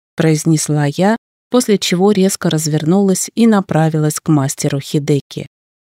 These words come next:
Гиртах ничего не сказал, но почему-то показалось, что он с одобрением посмотрел мне вслед. Говорю же, очень странные дела.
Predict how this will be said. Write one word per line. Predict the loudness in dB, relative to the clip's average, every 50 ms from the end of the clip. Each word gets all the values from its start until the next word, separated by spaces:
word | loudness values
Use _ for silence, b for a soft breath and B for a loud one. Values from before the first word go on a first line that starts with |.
| _ _ _ _ _ _ _ -2
Гиртах | 0 2 2 2 2 0 -4 -2 0
ничего | 0 0 0 0 0 -2 0 2 2
не | 2 2
сказал, | 0 -2 -2 -2 0 0 2 2 0 0 0 -4 -8 _ _ _
но | -4 -2 -2
почему-то | -2 -2 -2 0 0 0 2 0 0 -2
показалось, | -4 -4 -2 -2 -2 -2 0 0 0 0 0 0 -2 -4 -6 -8 -10 _
что | -12 -6 -2 0 2
он | 2 4 2
с | 2 2 0
одобрением | 0 0 0 0 2 2 0 2 2 2 2 2 2
посмотрел | 0 -2 -4 -2 -2 -2 -2 -2 -4 -4 -2 0 2
мне | 2 2 2 2 2 0
вслед. | -2 -4 -6 -6 -4 -2 -2 -4 -4 -8 -14 -20 _ _ _ _ _ _ _ _ _ _ _ _ _
Говорю | -2 0 2 2 4 4 2 2 0
же, | 0 -2 -4 -6 -8 -10 _
очень | -2 0 0 0 0 0 0 0 0
странные | -2 -4 -4 -4 -2 0 0 0 0 0 0 0 -2
дела. | -2 -2 -2 0 0 0 -2 -4